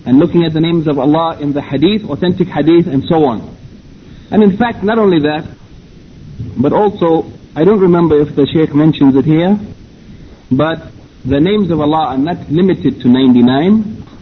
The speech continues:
Allah has many names, more than ninety-nine. But in this hadith, the intended meaning is that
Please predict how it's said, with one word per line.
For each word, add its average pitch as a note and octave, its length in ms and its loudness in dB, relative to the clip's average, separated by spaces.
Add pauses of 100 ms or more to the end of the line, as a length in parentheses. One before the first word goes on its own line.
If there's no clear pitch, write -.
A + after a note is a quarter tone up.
(200)
Allah C3+ 320 0
has D#3+ 160 -4
many F#3 320 2
names, A2 400 -2
more D#3 280 2
than E3 180 -2
ninety-nine. B2 500 -2 (340)
But D3 180 -4
in D3+ 140 2
this A3 160 0
hadith, D#3+ 500 0
the C#3 80 -2
intended D3 400 2
meaning D#3+ 460 2 (160)
is B2+ 180 2
that D#3+ 380 -4